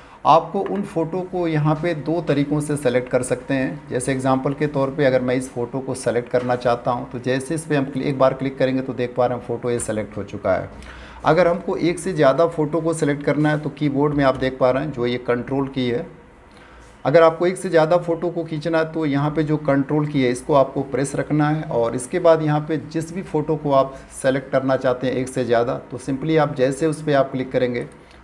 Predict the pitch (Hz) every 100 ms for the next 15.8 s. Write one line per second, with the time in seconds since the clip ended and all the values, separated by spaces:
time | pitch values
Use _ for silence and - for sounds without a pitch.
0 | - 147 151 160 165 160 135 131 147 147
1 | 135 151 139 127 123 127 - 120 131 143
2 | 120 113 - 120 - 113 101 - 104 -
3 | 95 - 95 82 - - - - - -
4 | - - 165 185 185 185 208 160 175 147
5 | 151 - 156 165 175 175 135 143 147 135
6 | 143 143 160 135 120 120 143 143 123 139
7 | - 117 135 127 123 120 - 123 110 107
8 | 107 98 101 - 101 101 139 160 175 160
9 | 156 170 139 139 143 135 123 - 131 -
10 | 110 117 110 104 107 101 98 - 92 92
11 | - - - - 147 151 160 165 175 160
12 | 151 147 160 156 151 151 147 151 151 151
13 | 151 160 127 135 170 147 143 156 147 143
14 | 139 131 127 - - 127 143 131 131 139
15 | 139 117 117 117 120 120 123